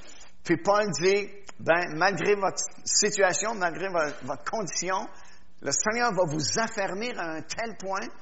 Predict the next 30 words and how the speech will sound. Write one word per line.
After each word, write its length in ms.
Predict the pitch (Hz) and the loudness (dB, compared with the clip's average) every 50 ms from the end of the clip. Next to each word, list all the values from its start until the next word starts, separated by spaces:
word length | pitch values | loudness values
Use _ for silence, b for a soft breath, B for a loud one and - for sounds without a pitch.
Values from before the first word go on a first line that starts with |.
| B B B B B - | B B B B B -8
que 80 | - 160 | -4 -4
vous 100 | 143 139 127 160 | -4 -2 -2 -4
allez 200 | 160 165 170 165 | -2 0 0 0
devenir 380 | 143 156 139 - 156 175 160 - - - - | 0 -2 -2 -2 -4 -4 -4 -6 -8 -6 -2
irréprochable, 1200 | 202 226 233 226 208 156 - - - - 190 180 - - - - 151 - - 220 214 - - - - | 0 2 2 2 0 0 -6 -6 -6 -4 -4 -4 -4 -6 -6 -4 -4 -2 -2 -2 -4 -4 -6 -4 -2
irrépréhensible 1160 | 196 220 196 - - 190 180 - 170 190 185 185 165 156 - - - 190 240 247 - - - - B B B B B B B - | 0 0 0 -2 -4 -6 -6 -6 -6 -6 -6 -4 -4 -2 -2 -2 0 0 -2 -2 -4 -6 -10 -12 B B B B B B B -2
quand 160 | 190 185 175 - - | 0 0 0 0 0
il 140 | 170 147 117 | 0 0 0
va 100 | 185 175 | -2 -4
revenir. » 600 | 143 127 139 117 120 147 175 214 254 320 339 - b b b b b b b b b b - | -4 -4 -6 -6 -6 -6 -6 -6 -6 -8 -8 -10 b b b b b b b b b b -6
Ben, 140 | 104 147 151 | -2 0 0
il 60 | 143 | 0
y 40 | 156 | 0
a 40 | 160 | -2
de 60 | - | -2
l'espoir 460 | 190 185 - - 180 180 - 175 170 - - B B B B B B B | -2 -4 -4 -2 -4 -6 -6 -8 -8 -6 -6 B B B B B B B
pour 160 | - 311 - 160 | -6 -6 -4 -4
nous 140 | 151 160 | -4 -6
ce 160 | 156 - - 143 | -6 -6 -6 -6
soir. 520 | - - 151 147 127 - - - - - - | -2 0 2 0 0 0 -4 -10 -12 -10 -4
Gloire 280 | - 220 - 190 175 156 | 2 4 6 6 6 4
à 60 | 151 | 2
Dieu. 220 | 127 - 156 143 | 2 2 2 0
Puis 220 | 104 - - - - | 0 -2 -4 -6 -4
c'est 100 | 147 147 | -4 -2
ça 120 | - 214 208 | 0 0 0
qu'on 140 | 202 185 | 0 0
veut 100 | 160 165 | 0 0
regarder 420 | 165 151 147 151 160 151 160 175 143 | 0 0 -2 -2 -2 -2 -2 -2 -2
rapidement. 500 | 151 151 - 143 143 139 139 151 160 | -2 -4 -2 -4 -4 -2 0 -2 -2